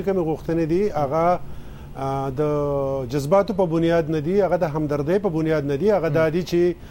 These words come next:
Speaker 1: <clears throat> په افغانستان کې یو مستقل، آ،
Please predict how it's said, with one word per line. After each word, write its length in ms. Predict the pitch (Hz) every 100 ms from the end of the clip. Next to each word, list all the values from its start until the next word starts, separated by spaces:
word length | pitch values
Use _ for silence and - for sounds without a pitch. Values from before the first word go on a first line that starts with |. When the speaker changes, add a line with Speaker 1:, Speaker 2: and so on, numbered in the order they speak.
| - - -
Speaker 1:
<clears throat> 600 | - 175 175 165 151 147
په 60 |
افغانستان 800 | 147 135 143 147 135 - 185 196 190
کې 400 | 190 185 185 185 - - - -
یو 260 | 131 151 151
مستقل، 680 | 147 143 156 - 190 190
آ، 1160 | 190 185 185 180 - - - - 139 143 139 139